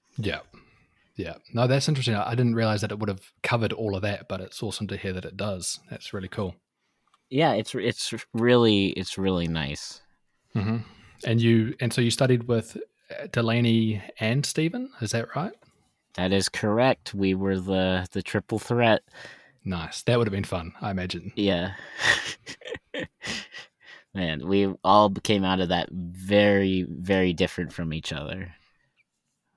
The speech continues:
Speaker 1: Yeah, no, that's, I mean, obviously me only looking from the outside, I can, I can see that for sure. You've all got your
Speaker 2: Yeah.
Speaker 1: very sort of, like, different styles,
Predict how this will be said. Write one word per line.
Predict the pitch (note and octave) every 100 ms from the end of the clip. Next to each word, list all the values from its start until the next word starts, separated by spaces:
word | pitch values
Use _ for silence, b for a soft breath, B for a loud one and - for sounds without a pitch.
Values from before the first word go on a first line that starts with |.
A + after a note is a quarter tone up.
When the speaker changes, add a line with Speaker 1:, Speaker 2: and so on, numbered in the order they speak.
| _
Speaker 1:
Yeah, | B2+ C#3 B2+ - -
no, | B2 A2+
that's, | A#2+ A#2+ - -
I | B2+
mean, | A#2+ A2+
obviously | C3+ A#2 - A2
me | G#2+ A2 G#2 G#2 -
only | G#2 G2 G2+ - -
looking | A2 - G#2
from | A2 G#2
the | G#2
outside, | G2 - A#2+ G#2+ G2+
I | G2+
can, | - G2+ G2
I | G#2
can | G#2+ G#2+
see | - A2
that | G2+ F2 -
for | - F#2+
sure. | A#2 F#2+ D2+ b b b b b b b b b b _ -
You've | G#2+ A2
all | G#2+
got | A2 F#2+
your | E2+
Speaker 2:
Yeah. | G#2
Speaker 1:
very | A2 G#2 G#2 G2+
sort | - G#2+
of, | G2
like, | G2+ -
different | G#2+ G#2+
styles, | - - G#2+ G#2 G2+ G2 -